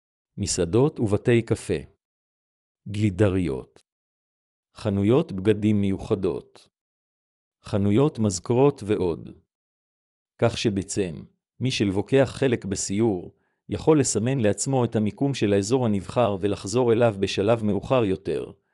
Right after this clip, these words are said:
כאשר יהיה לו זמן פנוי, שכן, לא תמיד מתאפשר לשבת במשך זמן רב באחד או יותר מהמקומות שהוצגו לעיל. מקנה ידע כללי חיוני.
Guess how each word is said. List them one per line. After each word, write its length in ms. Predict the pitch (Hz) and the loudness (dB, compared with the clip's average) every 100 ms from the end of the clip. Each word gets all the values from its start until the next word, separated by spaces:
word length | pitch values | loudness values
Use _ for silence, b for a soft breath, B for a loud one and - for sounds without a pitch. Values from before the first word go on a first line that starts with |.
| _ _ - | _ _ -6
כאשר 380 | 101 - 143 | -4 0 0
יהיה 200 | 131 110 | 2 2
לו 180 | 117 135 | 4 4
זמן 280 | 101 113 110 104 | 2 -2 -2 -2
פנוי, 480 | 98 98 95 87 87 _ _ _ _ | -2 -2 -4 -8 -14 _ _ _ _
שכן, 500 | - 98 - 107 98 107 - _ _ - | -12 -6 -2 -2 -2 -8 -12 _ _ -2
לא 140 | 135 160 | 0 2
תמיד 280 | 151 143 110 | 0 0 -2
מתאפשר 480 | 107 120 - 143 127 | -2 -4 0 0 2
לשבת 460 | 104 - 113 98 | 0 0 0 -2
במשך 480 | 98 107 123 120 - | -2 -2 -2 -4 -6
זמן 300 | 104 131 127 | -2 -2 0
רב 240 | 107 104 92 | 2 0 2
באחד 460 | 101 - 139 139 | -2 0 0 0
או 140 | - 131 | 0 0
יותר 320 | 120 - 123 | 0 0 0
מהמקומות 600 | 107 101 101 107 104 107 | 0 0 -2 -2 -2 -2
שהוצגו 480 | - 98 - - 110 | -2 -4 -4 -2 2
לעיל. 460 | 110 92 85 60 - _ _ _ _ _ _ _ _ _ _ | 2 2 -2 -6 -14 _ _ _ _ _ _ _ _ _ _
מקנה 420 | 117 98 - 120 113 117 | -4 -2 0 0 0 -2
ידע 300 | 98 95 110 | -2 2 0
כללי 380 | - 104 104 107 | 2 2 4 2
חיוני. 560 | - 104 104 95 65 | 0 0 2 0 -6